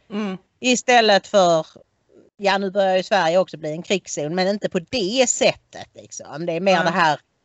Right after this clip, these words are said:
Speaker 2: ständigt pågående oron. Men vi,
Speaker 1: Mm.
Speaker 2: vi är ju inte rädda för att någon ska s-, skjuta en raket i huvudet på oss. Men det här, hur liknöjda vi har blivit. Och vi gjorde ju en spaning här också, att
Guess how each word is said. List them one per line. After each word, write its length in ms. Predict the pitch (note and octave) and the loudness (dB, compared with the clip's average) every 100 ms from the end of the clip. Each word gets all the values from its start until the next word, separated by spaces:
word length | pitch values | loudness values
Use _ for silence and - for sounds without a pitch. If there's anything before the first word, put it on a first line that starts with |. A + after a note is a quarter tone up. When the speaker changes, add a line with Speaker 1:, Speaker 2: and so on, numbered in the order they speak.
| _ _ | _ _
Speaker 2:
ständigt 760 | - - F#3+ G#3+ G3 D#3 - | -8 -2 0 0 -2 -6 -12
pågående 720 | - G3+ G#3 G3 E3 D#3 D#3 D#3 | -4 -2 -2 -2 -6 -6 -6 -6
oron. 920 | A#3+ G3 G#3+ A#3 D3+ D3 A#2 B2+ D#3 | -4 -4 -4 -6 -6 -8 -10 -8 -6
Men 180 | F3 F#3 - F#3+ - G#3+ G3+ | -4 -4 -6 -10 -12 -8 0
vi, 100 | F#3+ | 0
Speaker 1:
Mm. 120 | F3 | 0
Speaker 2:
vi 100 | F3 | 0
är 40 | F#3 | 2
ju 80 | |
inte 140 | G3+ F3 | 0 2
rädda 220 | E3+ D#3 | 2 4
för 100 | E3 | 2
att 60 | D#3 | 0
någon 200 | D#3+ D3+ | -2 -2
ska 140 | - | -2
s-, 340 | C#3+ D3+ C#3+ D#3+ _ - - - - | 2 2 2 -6 _ -20 -18 -16 -2
skjuta 340 | G3 E3 E3+ | 0 0 -2
en 180 | - D#3+ | -4 -2
raket 580 | D#3 - C#4 E3+ C#3 E3 | -4 0 0 2 -2 -2
i 40 | |
huvudet 380 | G3 A#3+ F3+ - | -2 -2 -6 -4
på 60 | D3+ | -2
oss. 160 | C#3+ - - - _ | -2 -6 -20 -20 _
Men 140 | B3+ | 0
det 60 | C#4 | 4
här, 260 | D4 G3+ G#3+ _ | 2 0 -8 _
hur 180 | C#4+ B3+ | 2 2
liknöjda 800 | B3+ C#4 D#4+ - B3 F#3+ D#3+ F#3 | 4 0 -2 -6 0 0 2 0
vi 180 | A3+ F#3 | 2 2
har 140 | F3+ | 0
blivit. 720 | E3 F#3 A3+ C#4+ C#3+ D#3 - - | 0 0 0 -2 -2 -4 -4 0
Och 200 | A#3 A#3 | 0 0
vi 60 | |
gjorde 260 | A#3 C#4 C4 | 0 2 2
ju 60 | F#3 | -2
en 60 | |
spaning 520 | - - A#3 E4 F3 | -2 2 4 4 2
här 120 | C#4+ G#3 G#3 | 0 4 4
också, 160 | - | 2
att 80 | D#3+ | -4